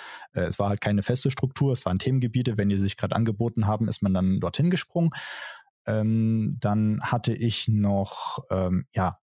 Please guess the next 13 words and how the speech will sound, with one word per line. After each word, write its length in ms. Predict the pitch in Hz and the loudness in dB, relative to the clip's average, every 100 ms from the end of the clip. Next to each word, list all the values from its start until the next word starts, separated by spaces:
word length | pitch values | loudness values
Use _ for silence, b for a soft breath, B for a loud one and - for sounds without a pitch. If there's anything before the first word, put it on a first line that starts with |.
| _ _ | _ _
bisschen 520 | 120 151 - 135 123 | -2 0 0 0 0
natürlich 480 | 127 113 139 131 - | 0 0 0 0 0
auch 120 | 135 | 0
noch 220 | 117 123 | 2 0
Beobachtung, 640 | - 127 160 170 156 165 156 | -2 -2 0 0 0 0 2
kommt 200 | 147 131 | 2 2
ja 60 | |
auch 140 | - 147 | 2 2
mal 100 | 151 | 2
mit 160 | 151 | 2
dazu, 300 | 156 135 151 | 0 0 0
je 100 | 127 | 2
nachdem 640 | 117 117 - 127 127 127 | 2 0 0 2 2 0